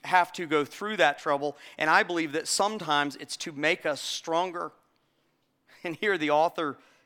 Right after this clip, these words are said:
gives God praise for that in verses nine through twelve, "Who has kept our soul among the living and has not let our feet slip." Hey, we're still around, right? We're still here. It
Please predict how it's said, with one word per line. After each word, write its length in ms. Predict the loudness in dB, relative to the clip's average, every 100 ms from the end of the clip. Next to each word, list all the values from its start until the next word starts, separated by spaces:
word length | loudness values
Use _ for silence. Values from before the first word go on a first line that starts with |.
| _
gives 180 | -6 0
God 240 | 0 0
praise 300 | -2 -4 -4
for 100 | -4
that 220 | -2 0 0
in 80 |
verses 300 | -4 -6 -6
nine 240 | -2 -2 -4
through 260 | -8 -12
twelve, 480 | -6 0 2 2 -2 -10 -14 -4
"Who 140 | -2
has 120 | -2
kept 300 | 2 0 2
our 100 | -2
soul 340 | 0 0 2 2
among 280 | 2 0
the 100 | -2
living 400 | 0 0 0 -6 -8 _ _ -8
and 100 | -6
has 160 | -4 0
not 240 | 0 2
let 140 | 2
our 120 | 0 -2
feet 300 | -6 -8 -8
slip." 320 | -4 -4 -4
Hey, 100 | -8
we're 120 | -8
still 280 | -8 -6 -4
around, 440 | -2 -2 -4 -6
right? 240 | -8 -8 -12 _ _ _ _ _ _ _ -18
We're 100 | -14
still 260 | -12 -12 -14
here. 200 | -16
It 60 | -16